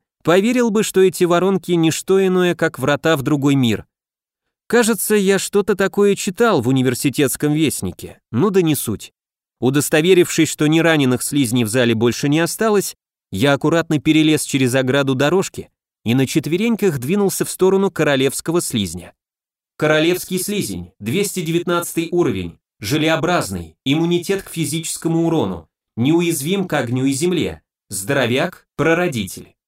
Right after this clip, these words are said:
"Ничего личного, здоровяк", пробормотал я, поудобнее перехватывая рапиру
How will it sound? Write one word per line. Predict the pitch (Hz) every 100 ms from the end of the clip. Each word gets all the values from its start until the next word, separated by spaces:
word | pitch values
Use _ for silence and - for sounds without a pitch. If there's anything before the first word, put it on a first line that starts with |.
| _ _ _ _ _ -
"Ничего | 117 156 - 180
личного, | 190 214 - 123 104
здоровяк", | 95 107 101 101 92 - _
пробормотал | - 117 120 113 120 170 175
я, | 117
поудобнее | - 147 151 180 175 180
перехватывая | 170 156 131 147 147 131 123 110
рапиру | 104 - 151 190